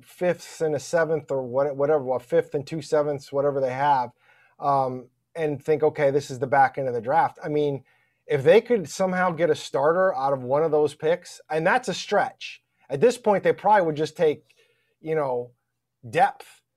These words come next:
uh, with all three of those guys. But if they could somehow get at least one starter out of that, that would be gigantic, uh, with where they are right now, because you, you, you do get in a, in a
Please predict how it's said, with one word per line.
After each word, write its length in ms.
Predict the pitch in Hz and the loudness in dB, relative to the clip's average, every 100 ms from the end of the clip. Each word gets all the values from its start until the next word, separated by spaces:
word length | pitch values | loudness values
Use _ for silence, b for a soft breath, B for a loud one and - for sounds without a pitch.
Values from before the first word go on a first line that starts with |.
| _ _ | _ _
uh, 220 | 131 127 | -6 -4
with 240 | 127 139 143 | -2 -4 -2
all 200 | 147 143 | -4 -4
three 260 | 139 143 | -2 -2
of 80 | 139 | -2
those 220 | 123 123 | -4 -8
guys. 320 | 120 127 120 113 | -6 -6 -8 -4
But 160 | 135 | -4
if 100 | - | -2
they 160 | 180 220 | 2 2
could 160 | 202 | 2
somehow 340 | - 190 175 160 | -2 0 2 2
get 220 | 151 139 | 2 2
at 120 | 131 | 0
least 200 | 143 143 | -6 -6
one 320 | 120 139 156 | -4 -2 0
starter 500 | 151 - 139 151 165 | -2 -2 0 2 4
out 140 | 160 165 | 4 2
of 80 | 165 | 2
that, 240 | 170 156 | 0 0
that 180 | 165 170 | -2 -2
would 140 | 170 | -8
be 160 | 147 180 | -6 -6
gigantic, 920 | 143 185 - 190 269 269 - 101 _ _ _ _ _ _ | 0 0 2 2 2 0 -6 -18 _ _ _ _ _ _
uh, 160 | 143 139 | -8 -4
with 240 | 143 143 | -2 -2
where 220 | 135 151 | 2 4
they 140 | 143 139 | 4 2
are 140 | 131 | 0
right 200 | 127 120 | 0 -2
now, 180 | 117 113 | -8 -10
because 300 | 117 123 143 | -8 -4 -2
you, 140 | 165 | -2
you, 300 | 160 160 170 180 | -4 -6 -8 -8
you 200 | 165 156 | -10 -6
do 180 | 127 254 | -4 -2
get 220 | 185 156 | 2 0
in 220 | 131 139 | 0 -4
a, 220 | 135 131 139 | -4 -6 -6
in 80 | |
a 140 | 135 | -4